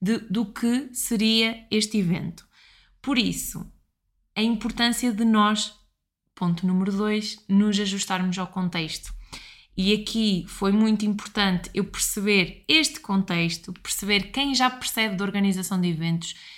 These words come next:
quem está, eh, no terreno e quem me conseguiria ajudar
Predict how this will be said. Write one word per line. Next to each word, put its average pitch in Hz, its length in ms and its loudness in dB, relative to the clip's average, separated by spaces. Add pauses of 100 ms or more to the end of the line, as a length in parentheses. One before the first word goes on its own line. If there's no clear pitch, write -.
(180)
quem 214 200 2
está, 196 680 2 (120)
eh, 175 380 0
no 311 160 0
terreno 170 640 0 (420)
e 214 100 0
quem 269 260 -2
me 277 380 -2 (180)
conseguiria 247 1000 0
ajudar 208 800 0